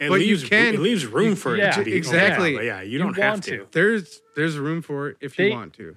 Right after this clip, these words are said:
Speaker 3: yeah, they
Speaker 2: Yes.
Speaker 3: give you all the pieces to go,
Speaker 2: Mm-hmm.
Speaker 3: "Here,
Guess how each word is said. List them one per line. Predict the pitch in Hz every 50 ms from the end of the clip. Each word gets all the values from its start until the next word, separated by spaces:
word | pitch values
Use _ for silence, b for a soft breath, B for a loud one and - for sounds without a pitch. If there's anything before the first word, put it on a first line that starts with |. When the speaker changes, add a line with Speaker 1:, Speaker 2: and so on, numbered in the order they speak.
| _ _
Speaker 3:
yeah, | 113 208 196 175
they | 151
Speaker 2:
Yes. | 165 143
Speaker 3:
give | 202 226 196
you | 220 208
all | 165 170 190 196 208 208
the | 202 170
pieces | - - 190 196 180 - - 151 139 135 139 135 - - - - - _
to | - 170 151
go, | 135 - 160 156 147 -
Speaker 2:
Mm-hmm. | 117 117 113 110 120 123 127 127 127
Speaker 3:
"Here, | 175 233 226 160 117 110 -